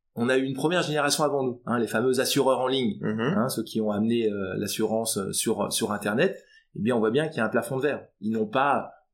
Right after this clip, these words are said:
Speaker 1: embarqué massivement les, les clients. Il semblerait quand même que, euh, le triple play de l'Internet est un peu, euh,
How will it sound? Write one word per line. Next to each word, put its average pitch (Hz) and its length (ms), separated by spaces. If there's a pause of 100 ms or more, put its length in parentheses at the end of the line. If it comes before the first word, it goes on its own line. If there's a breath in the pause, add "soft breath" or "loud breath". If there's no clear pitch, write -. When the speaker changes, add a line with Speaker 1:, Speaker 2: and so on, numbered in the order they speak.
Speaker 1:
embarqué 135 760
massivement 135 760
les, 113 360
les 113 160
clients. 139 360 (380 soft breath)
Il 120 80
semblerait 117 560
quand 110 120
même 143 260
que, 110 100
euh, 104 480 (160)
le 110 120
triple 117 300
play 123 120
de 113 60
l'Internet 113 480
est - 40
un 104 80
peu, 117 140
euh, 107 360